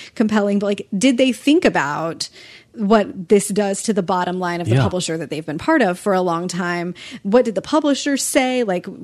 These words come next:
Speaker 1: did they know before it was a done deal that this was happening? Because you can't be the size of James Patterson or Dean Koontz or Patricia Cornwell or Nora Roberts and be unaware
Speaker 2: Mm.
Speaker 1: of how important
Speaker 2: That's a great
Speaker 1: the money
Speaker 2: point.
Speaker 1: you bring to your publisher
Speaker 2: That's
Speaker 1: is
Speaker 2: a great
Speaker 1: to them.
Speaker 2: point.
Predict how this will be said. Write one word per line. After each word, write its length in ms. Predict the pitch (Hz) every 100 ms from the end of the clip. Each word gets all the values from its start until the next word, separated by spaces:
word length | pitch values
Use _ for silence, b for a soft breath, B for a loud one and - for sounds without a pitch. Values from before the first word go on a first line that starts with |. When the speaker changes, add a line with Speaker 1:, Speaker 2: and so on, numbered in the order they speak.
| 185
Speaker 1:
did 160 | 202 170
they 140 | 156
know 520 | 175 180 208 233 262
before 380 | 214 190 208 196
it 80 | 180
was 160 | 165
a 60 | 175
done 320 | 170 160 165
deal 320 | 175 190 226
that 160 | 226 170
this 200 | 180 -
was 280 | 165 151 - B B B
happening? 480 | - 302 247 196 196
Because 200 | 233 214
you 140 | 240
can't 320 | - 311 285
be 180 | 208 226
the 120 | 214
size 520 | - 190 185 170 165
of 140 | 185 170
James 260 | 185 180
Patterson 480 | - 180 175 170 175
or 80 | 175
Dean 220 | 170 165
Koontz 360 | 180 214 180 180
or 40 |
Patricia 400 | 175 160 175 180
Cornwell 480 | - 170 190 175 156
or 80 | 180
Nora 240 | 185 175
Roberts 420 | 170 180 208 214
and 180 | - 196
be 300 | 202 196 185 B B B -
unaware 800 | 240 143 131 107 175 175 208 233
Speaker 2:
Mm. 80 | -
Speaker 1:
of 60 | 180
how 280 | - 196 185
important 640 | 175 185 - 214 226 233
Speaker 2:
That's 60 | 240
a 20 |
great 100 | 143
Speaker 1:
the 20 | 185
money 200 | 175 -
Speaker 2:
point. 120 | 196
Speaker 1:
you 160 | 185 190
bring 220 | 196 196
to 100 | 202
your 120 | 185
publisher 460 | 175 202 208 185 196
Speaker 2:
That's 100 | -
Speaker 1:
is 180 | 196 196
Speaker 2:
a 20 |
great 100 | 104
Speaker 1:
to 60 | 107
them. 120 | -
Speaker 2:
point. 260 | 98 220